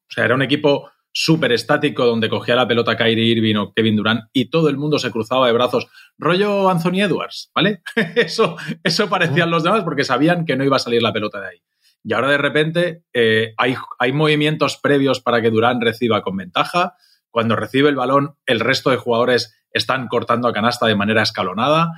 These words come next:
Speaker 1: A nivel defensivo, Kevin Durant se le nota súper implicado, defendiendo al jugador con balón, pendiente de ayudas cuando está en el lado débil. O sea,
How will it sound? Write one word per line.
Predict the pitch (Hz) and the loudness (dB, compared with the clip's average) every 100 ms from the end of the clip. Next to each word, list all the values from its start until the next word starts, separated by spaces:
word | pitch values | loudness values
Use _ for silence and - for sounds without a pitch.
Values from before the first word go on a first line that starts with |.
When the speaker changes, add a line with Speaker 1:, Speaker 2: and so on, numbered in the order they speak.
| - - | -12 -6
Speaker 1:
A | |
nivel | 117 127 139 | -2 0 0
defensivo, | 139 120 151 139 | 0 -2 0 0
Kevin | 120 135 131 | 0 0 0
Durant | 123 127 | 0 0
se | - | 0
le | 107 | -2
nota | 113 123 - _ | -2 -2 -6 _
súper | - - - 175 165 110 | -10 -4 2 2 2 -2
implicado, | 107 107 101 123 123 135 - _ _ | -2 -4 -4 0 0 0 -4 _ _
defendiendo | - 117 107 127 135 135 127 - _ _ - | -6 -4 0 0 2 0 0 -6 _ _ -2
al | 120 | -2
jugador | 107 127 110 113 120 | -2 -4 0 2 0
con | 127 117 | -2 0
balón, | 110 120 123 113 _ _ - | 2 2 0 -4 _ _ -4
pendiente | 113 117 127 123 | -2 0 0 2
de | 135 | 2
ayudas | 117 127 127 - | 2 2 0 0
cuando | 117 110 | 0 0
está | 104 120 | -2 -2
en | 120 | 0
el | 117 | 2
lado | 117 107 | 2 2
débil. | 113 123 127 | 2 2 0
O | - | -2
sea, | 113 104 - | -2 -2 -4